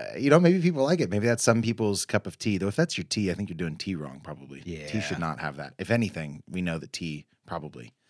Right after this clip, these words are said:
Speaker 1: Um, but beer, beer can. Beer can have that, and that's totally fine. And to each their own. But for me, not my own
Speaker 2: Yeah,
Speaker 1: is what
Speaker 2: that's
Speaker 1: I said.
Speaker 2: fair.
Speaker 1: But I'm gonna try a second drink.
Speaker 2: I like the mint on the nose. I get it just barely. Like, it's so subtle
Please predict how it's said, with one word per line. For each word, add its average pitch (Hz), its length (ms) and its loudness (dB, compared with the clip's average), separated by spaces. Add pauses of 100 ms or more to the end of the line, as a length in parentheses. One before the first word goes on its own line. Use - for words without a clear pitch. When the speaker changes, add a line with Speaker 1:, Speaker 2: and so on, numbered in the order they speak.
(560)
Speaker 1:
Um, 78 500 -10 (220)
but 95 440 -2 (400)
beer, 170 220 10 (120)
beer 175 180 12
can. 87 380 4
Beer 127 180 2
can 139 140 -2
have 117 200 6
that, 104 160 8
and 95 100 0
that's 92 200 -2
totally 113 280 4
fine. 90 380 0 (400)
And 80 400 -6 (200)
to 101 100 -2
each 123 200 2
their 95 160 0
own. 85 200 0
But 85 140 -6
for - 120 -6
me, 107 380 2 (540)
not 104 240 0
my 107 200 2
own 65 260 -8 (220)
Speaker 2:
Yeah, 151 260 0
Speaker 1:
is - 120 -6
what 113 60 2
Speaker 2:
that's 78 120 0
Speaker 1:
I - 20 -2
said. - 120 -6
Speaker 2:
fair. 160 100 4
Speaker 1:
But 107 60 4
I'm 131 60 6
gonna 170 100 6
try 131 160 6
a 104 40 4
second 82 280 -4
drink. - 300 -14
Speaker 2:
I 151 120 -2
like 180 300 -4
the 160 100 2
mint 143 420 4
on 139 140 2
the 135 80 4
nose. 113 560 4
I 113 140 -6
get 107 240 2
it 110 180 0
just 98 400 -2
barely. 107 480 2 (520)
Like, 98 260 -2
it's 127 200 0
so 117 300 4
subtle 113 540 0